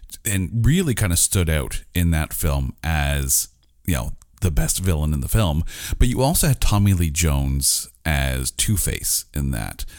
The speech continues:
And, you know, I could see Tommy Lee Jones as a Harvey Dent Two-Face. But Tommy Lee Jones played him over the top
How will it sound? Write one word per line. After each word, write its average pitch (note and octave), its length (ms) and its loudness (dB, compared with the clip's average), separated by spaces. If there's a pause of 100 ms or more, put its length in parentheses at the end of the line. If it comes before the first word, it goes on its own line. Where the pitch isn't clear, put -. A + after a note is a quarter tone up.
(320)
And, E2 680 2
you F2+ 80 -2
know, C#2+ 220 -6 (1200)
I A2+ 160 0
could A#2+ 240 0
see D#3 680 0 (320)
Tommy E2 260 4
Lee D2 140 2
Jones C#2+ 480 -2 (340)
as F2+ 160 0
a D2+ 60 0
Harvey D#2 360 0
Dent C#2+ 340 0 (100)
Two-Face. - 520 -2 (1700)
But F#2+ 240 2 (800)
Tommy A2+ 320 2
Lee D#3+ 120 2
Jones F2+ 380 2
played E2+ 300 2
him D2 420 0 (240)
over D#2 240 0
the - 140 -12
top - 420 0